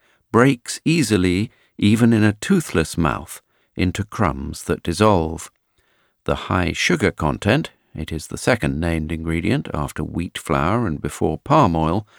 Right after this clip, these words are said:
ensures that baby rapidly learns to associate solid food with a sugar rush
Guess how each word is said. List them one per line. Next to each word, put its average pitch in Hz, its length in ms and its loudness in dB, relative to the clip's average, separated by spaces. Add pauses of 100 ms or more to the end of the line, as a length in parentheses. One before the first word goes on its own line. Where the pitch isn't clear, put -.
(380)
ensures 175 600 2
that - 240 0
baby 98 420 4
rapidly 104 560 2
learns 82 400 0
to 92 140 -2
associate 98 640 2
solid 143 400 2
food 76 380 -2 (340)
with 85 160 2
a 65 60 0
sugar 101 400 2
rush 78 480 -2